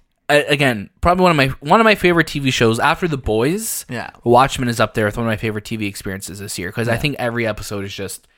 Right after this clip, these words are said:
Speaker 1: kicking butt.
Speaker 2: Yeah.
Speaker 1: Um, yeah, Regina King is, uh,
Speaker 2: I know she won an
Speaker 1: phenomenal.
Speaker 2: award. I know, I know we had, like, a rule, but I'm gonna throw her out there.
Speaker 1: Yeah, she's a good one.
Speaker 2: Who you
Speaker 1: I,
Speaker 2: got?
Speaker 1: I'm trying to think who I should do as my last one.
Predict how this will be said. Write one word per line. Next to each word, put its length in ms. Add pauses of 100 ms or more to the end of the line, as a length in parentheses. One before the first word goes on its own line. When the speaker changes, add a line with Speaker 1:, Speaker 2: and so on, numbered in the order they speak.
(420)
Speaker 1:
kicking 480 (120)
butt. 220 (140)
Speaker 2:
Yeah. 240 (360)
Speaker 1:
Um, 280
yeah, 80
Regina 320
King 480
is, 500
uh, 240
Speaker 2:
I 120
know 100
she 80
won 100
an 60
Speaker 1:
phenomenal. 140
Speaker 2:
award. 200
I 40
know, 180
I 40
know 120
we 240
had, 180
like, 160
a 80
rule, 340
but 300
I'm 60 (400)
gonna 100
throw 140
her 120
out 200
there. 200
Speaker 1:
Yeah, 200
she's 240
a 40
good 140
one. 260 (760)
Speaker 2:
Who 80
you 60
Speaker 1:
I, 60
Speaker 2:
got? 240
Speaker 1:
I'm 180
trying 220
to 60
think 240
who 160
I 100
should 300
do 180
as 140
my 120
last 380
one. 240